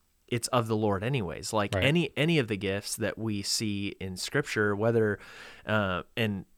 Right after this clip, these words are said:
Speaker 1: I don't know that this is the place to get into the debate of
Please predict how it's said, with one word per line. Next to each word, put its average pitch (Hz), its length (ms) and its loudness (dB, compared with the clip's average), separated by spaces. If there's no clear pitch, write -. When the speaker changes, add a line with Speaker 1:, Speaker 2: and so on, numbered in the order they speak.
Speaker 1:
I 131 100 8
don't 117 140 4
know 107 140 2
that 80 140 -4
this 107 220 -2
is 101 160 -4
the 98 80 -6
place 104 320 -2
to 104 80 -4
get 104 160 0
into 101 220 -6
the 101 100 -4
debate 101 360 -4
of 98 160 -4